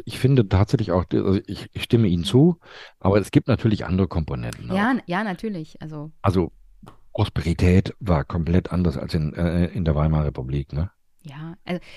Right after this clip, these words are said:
Speaker 1: Und, und mit Prosperität kann man ziemlich viele Leute an sich binden.
Speaker 2: Danke, dass, äh, wir ein Wirtschaftswachstum hatten.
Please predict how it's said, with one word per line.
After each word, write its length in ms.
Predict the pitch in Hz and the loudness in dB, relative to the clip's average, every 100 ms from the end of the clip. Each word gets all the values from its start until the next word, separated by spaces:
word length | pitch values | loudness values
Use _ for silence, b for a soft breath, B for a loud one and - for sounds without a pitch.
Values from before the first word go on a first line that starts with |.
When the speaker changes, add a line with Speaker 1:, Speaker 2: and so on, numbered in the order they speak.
| B B - - | B B -20 -14
Speaker 1:
Und, 160 | 82 - - _ - | -14 -14 -20 _ 0
und 140 | 107 | 4
mit 160 | 101 82 | 4 4
Prosperität 720 | 110 - 95 90 - 113 - | 2 4 2 2 4 4 4
kann 160 | 104 95 | 2 4
man 140 | 85 | 2
ziemlich 320 | - 127 110 | 2 0 2
viele 200 | - 90 | 0 0
Leute 320 | 80 92 95 | 2 0 0
an 120 | 73 71 | -4 -4
sich 140 | 69 | -2
binden. 360 | 82 71 60 - - B B - _ - - b - - - | 0 0 -2 -12 -18 B B -20 _ -20 -20 b -20 -20 -6
Speaker 2:
Danke, 500 | 180 180 208 190 180 | -4 -2 -2 -2 -4
dass, 400 | 165 165 - - | -6 -8 -10 -8
äh, 180 | 175 156 | -6 -4
wir 180 | 156 160 | -4 -4
ein 280 | 156 160 156 | -2 0 0
Wirtschaftswachstum 800 | 165 - - - - - 139 156 | -2 -6 -8 -10 -14 -8 -4 -2
hatten. 320 | 147 - 156 | -4 -6 -8